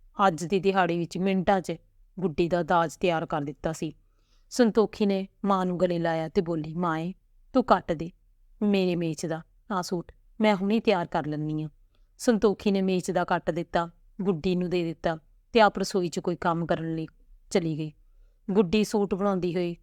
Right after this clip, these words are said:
ਮਲਕ ਦੇ ਨੇ ਮੰਜੇ ਦੇ ਗਦੈਲੇ ਹੇਠ ਪਈ ਬਿੱਟੂ ਤੇ ਕਮਲ ਦੀ, ਤੇ ਜਿਹਦੇ 'ਚੋਂ ਆਪ ਦੂਰ ਖਲੋਤੀ ਹੋਈ ਸੀ, ਉਹ ਵਾਲੀ ਫੋਟੋ ਚੁੱਕ ਕੇ ਦੇਖਣ ਲੱਗੀ ਤੇ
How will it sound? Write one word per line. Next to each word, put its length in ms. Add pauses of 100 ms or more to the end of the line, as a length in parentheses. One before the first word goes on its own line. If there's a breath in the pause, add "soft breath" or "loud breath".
(160)
ਮਲਕ 320
ਦੇ 120
ਨੇ 180
ਮੰਜੇ 420
ਦੇ 100
ਗਦੈਲੇ 440
ਹੇਠ 300
ਪਈ 220 (460)
ਬਿੱਟੂ 320
ਤੇ 120
ਕਮਲ 340
ਦੀ, 180 (540)
ਤੇ 80
ਜਿਹਦੇ 260
'ਚੋਂ 200
ਆਪ 220
ਦੂਰ 220
ਖਲੋਤੀ 360
ਹੋਈ 100
ਸੀ, 260 (140)
ਉਹ 140
ਵਾਲੀ 240
ਫੋਟੋ 360
ਚੁੱਕ 280
ਕੇ 160
ਦੇਖਣ 340
ਲੱਗੀ 320 (920)
ਤੇ 220